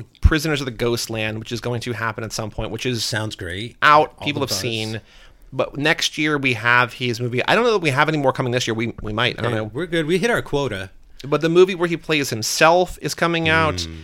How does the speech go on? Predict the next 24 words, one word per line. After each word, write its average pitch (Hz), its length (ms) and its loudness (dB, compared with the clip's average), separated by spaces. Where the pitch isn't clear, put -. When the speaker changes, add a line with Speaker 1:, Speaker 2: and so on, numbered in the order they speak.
Speaker 1:
There's 131 220 2
one 143 360 2
written 147 220 0
and 151 100 -2
directed 131 360 0
by 113 140 0
Tim 131 400 -4
Brown, 156 640 2
who 113 220 -2
I 104 180 0
don't 135 320 -4
know, 135 480 0
who 123 120 -6
looks 120 200 -4
like 107 120 -2
mostly 123 260 -2
like 110 120 -4
a - 40 -20
producer, 226 760 -4
Speaker 2:
I 147 100 0
Speaker 1:
called 123 260 2
The 120 60 -2
Retirement 160 720 2
Plan. 143 520 0